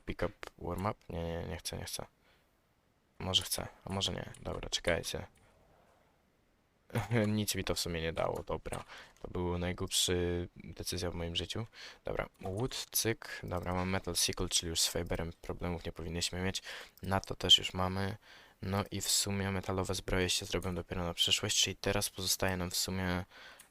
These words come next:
e, pozbieranie reszty dinozaurów. No bo i tak jeszcze w Fabricatora nawet też nie mogę zrobić, a nie wiem, czy Fabricatora warto jeszcze w tej bazie tutaj stawiać. Eee,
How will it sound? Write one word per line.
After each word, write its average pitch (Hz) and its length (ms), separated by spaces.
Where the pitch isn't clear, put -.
e, 87 800
pozbieranie 95 500
reszty 95 320
dinozaurów. 92 760
No 87 80
bo 87 100
i 90 40
tak - 160
jeszcze - 180
w - 40
Fabricatora 87 680
nawet 82 240
też - 200
nie 87 60
mogę 90 180
zrobić, 87 380
a 87 60
nie 85 120
wiem, 82 140
czy - 120
Fabricatora 87 680
warto 87 300
jeszcze - 200
w - 60
tej 82 120
bazie 85 320
tutaj - 280
stawiać. 87 520
Eee, 50 80